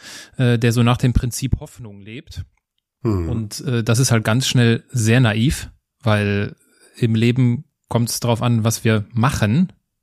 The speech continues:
Speaker 1: und nicht, was wir uns irgendwie ausmalen.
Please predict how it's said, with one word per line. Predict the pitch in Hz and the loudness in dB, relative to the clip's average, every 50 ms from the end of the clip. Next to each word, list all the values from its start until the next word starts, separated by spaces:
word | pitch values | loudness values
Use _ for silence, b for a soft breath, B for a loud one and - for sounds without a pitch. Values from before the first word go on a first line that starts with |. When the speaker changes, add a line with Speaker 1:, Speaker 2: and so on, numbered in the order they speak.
| _ _ | _ _
Speaker 1:
und | - 123 113 | -2 0 0
nicht, | 107 113 - - | 2 0 0 -2
was | 120 110 - - 117 | -2 -4 -2 -2 -2
wir | 113 113 | -2 -2
uns | 110 110 104 - | -2 -4 -4 -4
irgendwie | 123 120 117 113 110 104 113 107 110 107 107 - | -2 -2 -2 -2 -2 0 0 0 0 0 -2 -2
ausmalen. | - 117 131 135 - 110 104 98 98 104 110 123 135 131 | -2 0 0 0 2 0 0 2 0 0 0 0 0 -2